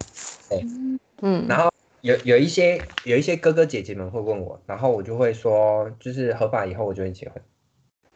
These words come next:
Speaker 2: 嗯，然后他们没有就是装傻，就是还是就他们就
Speaker 1: 他们有，有，有，有几个会跟我讲说，“何必这样？”他们会讲这个，
Speaker 2: 哦，
Speaker 1: 说，“你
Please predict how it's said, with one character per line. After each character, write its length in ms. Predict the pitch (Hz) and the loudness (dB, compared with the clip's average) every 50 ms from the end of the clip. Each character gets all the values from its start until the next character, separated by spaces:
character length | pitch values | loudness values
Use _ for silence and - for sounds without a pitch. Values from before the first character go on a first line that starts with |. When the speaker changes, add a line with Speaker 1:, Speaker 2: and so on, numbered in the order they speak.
| _ - | _ -6
Speaker 2:
嗯， 440 | 175 170 170 180 180 185 185 185 185 | -4 0 2 4 4 4 4 4 4
然 100 | 185 185 | 2 2
后 60 | 202 | 4
他 40 | 240 | 4
们 120 | 240 214 | 4 6
没 100 | 196 208 | 6 6
有 80 | 208 196 | 4 4
就 140 | 180 - 214 | 2 2 0
是 140 | 196 208 196 | 2 2 2
装 280 | 196 - 170 165 185 196 | 2 2 2 2 0 -2
傻， 360 | - 185 - - - - - _ _ _ | -4 -4 -4 -4 -6 -12 -16 _ _ _
就 100 | - 185 | -4 -2
是 60 | 190 | -2
还 120 | 190 185 175 | 0 0 0
是 80 | 185 196 | 2 2
就 80 | 156 | 2
他 180 | 175 175 156 202 | 2 2 2 2
们 80 | 190 | 0
就 100 | 175 175 | 0 -4
Speaker 1:
他 60 | 175 - | -8 -16
们 80 | - - _ - | -20 -14 _ 2
有， 120 | 120 117 113 113 - - - | 4 4 4 2 -2 -12 -8
有， 220 | 123 117 117 117 113 - | -2 -2 -2 -2 -2 -4
有， 220 | 113 117 120 123 123 | -4 -4 -4 -4 -4
有 160 | 120 120 131 151 | 0 2 2 2
几 260 | 143 - - 123 98 | 2 -2 -6 -8 -4
个 200 | 98 117 107 104 | -2 -2 -2 0
会 100 | 135 139 | -2 -2
跟 120 | 135 135 | -2 -2
我 60 | 135 | -2
讲 240 | 131 127 110 101 98 | 0 0 0 -2 -2
说 140 | 104 127 123 | 0 -2 -2
，“何 240 | - - 104 98 98 | -2 -2 -4 -4 -4
必 220 | 98 113 107 95 | -4 -8 -10 -10
这 260 | 92 - - 104 95 92 | -12 -12 -10 -10 -8 -6
样？” 380 | 92 92 92 92 104 110 123 123 _ _ _ _ _ _ _ _ _ | -4 -4 -4 -4 -6 -10 -12 -16 _ _ _ _ _ _ _ _ _
他 100 | - 123 | -6 -4
们 140 | 110 107 107 | -2 -2 0
会 100 | 107 110 | -2 -2
讲 380 | 110 - - 202 175 175 175 175 | -2 0 0 0 2 2 2 0
这 80 | 180 | -2
个， 280 | 180 180 180 180 175 180 | -2 -6 -10 -14 -12 -8
Speaker 2:
哦， 460 | 180 175 180 180 180 185 180 185 190 - | -6 -4 -4 -2 -2 -2 -2 -4 -4 -4
Speaker 1:
说 300 | 208 190 123 123 - - | -2 0 2 4 4 2
，“你 80 | - | 2